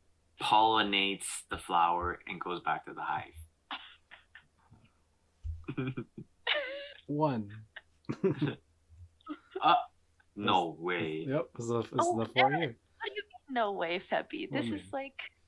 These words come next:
Speaker 2: That's just, I just had one long relationship, and that's all I've ever had.
Speaker 3: Yeah. But what about the kiss on the playground?
Speaker 2: Yeah, I was,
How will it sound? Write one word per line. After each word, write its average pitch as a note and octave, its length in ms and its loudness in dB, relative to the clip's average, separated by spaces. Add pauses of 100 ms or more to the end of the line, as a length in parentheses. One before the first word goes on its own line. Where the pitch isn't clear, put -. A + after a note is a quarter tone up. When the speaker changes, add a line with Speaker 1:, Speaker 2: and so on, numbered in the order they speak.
(340)
Speaker 2:
That's G#2 120 -6
just, A2 280 -4 (120)
I A2+ 120 4
just A2 140 0
had G#2+ 180 4
one A#2 260 -2
long A#2 160 -2
relationship, A2+ 580 -4
and F#2+ 120 -10
that's G2+ 180 -12
all G2+ 160 -4
I've G2+ 80 -14
ever A2 240 -12
had. G#2+ 220 -14 (160)
Speaker 3:
Yeah. G3+ 840 -6 (1700)
But A#3 140 -4
what C4 100 -4
about D4 220 2
the D4 80 -2
kiss D4+ 260 0
on D4+ 120 -2
the D4+ 60 -4
playground? - 840 -6 (280)
Speaker 2:
Yeah, G2 300 -4 (100)
I D#3 100 0
was, D3 160 -2